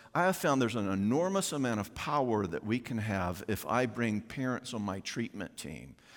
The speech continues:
And so the issue of educating parents as to how to engage kids almost took the place of the child therapy that I used to do,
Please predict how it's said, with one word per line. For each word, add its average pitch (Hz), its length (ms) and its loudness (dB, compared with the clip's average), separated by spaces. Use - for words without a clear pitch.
And 113 100 -2
so 135 140 2
the 123 160 2
issue 208 240 0
of 123 140 -2
educating 139 640 2
parents 143 580 -2
as 110 180 -2
to 113 80 -4
how 135 340 0
to 123 300 -4
engage 110 600 0
kids 120 420 2
almost 294 340 0
took - 220 -4
the 139 80 -2
place 156 560 2
of 107 160 -2
the 110 100 -2
child 139 480 2
therapy 98 460 0
that 92 180 0
I 90 100 2
used 104 360 -2
to 101 80 -2
do, 78 360 -6